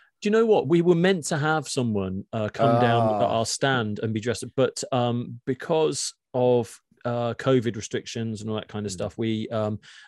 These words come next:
Speaker 1: they, we couldn't have too many people on the stall and all
Speaker 2: Mm.
Speaker 1: this stuff for various reasons. They didn't turn up.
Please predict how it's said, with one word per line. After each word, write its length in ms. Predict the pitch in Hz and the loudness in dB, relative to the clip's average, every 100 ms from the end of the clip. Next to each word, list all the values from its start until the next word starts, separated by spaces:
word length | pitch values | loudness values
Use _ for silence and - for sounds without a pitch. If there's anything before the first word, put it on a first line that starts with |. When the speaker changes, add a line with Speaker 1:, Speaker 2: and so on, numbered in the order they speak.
| - | 0
Speaker 1:
they, 280 | 113 110 - | 2 2 -2
we 160 | 110 127 | -4 -4
couldn't 340 | - 139 131 127 - | -2 -4 -4 -8 -10
have 340 | 127 117 107 | -4 -2 -4
too 180 | - 120 | -6 -4
many 160 | 110 104 | -2 -4
people 320 | - 101 107 | -6 -8 -8
on 80 | 95 | -10
the 60 | |
stall 320 | 95 160 151 147 | -8 0 2 4
and 80 | 127 | 2
all 80 | 117 | 0
Speaker 2:
Mm. 40 | |
Speaker 1:
this 100 | 113 | -4
stuff 280 | - - 113 | -6 -12 -10
for 120 | - | -6
various 440 | 127 139 131 107 117 | 0 2 2 0 -2
reasons. 440 | 113 104 92 92 | -4 -4 -8 -8
They 80 | 98 | -8
didn't 220 | 95 98 | -8 -10
turn 260 | - 98 95 | -10 -8 -8
up. 220 | 92 | -10